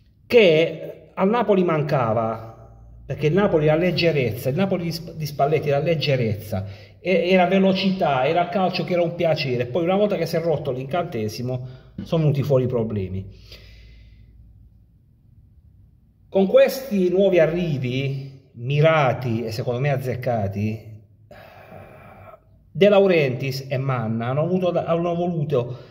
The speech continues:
apportare in questa squadra quella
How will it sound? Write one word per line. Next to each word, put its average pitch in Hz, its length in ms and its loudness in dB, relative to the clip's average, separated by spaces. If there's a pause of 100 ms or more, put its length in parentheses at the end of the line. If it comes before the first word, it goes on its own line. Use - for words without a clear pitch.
(120)
apportare 165 680 2
in 131 60 -2
questa 190 280 2
squadra 220 560 0
quella 196 840 2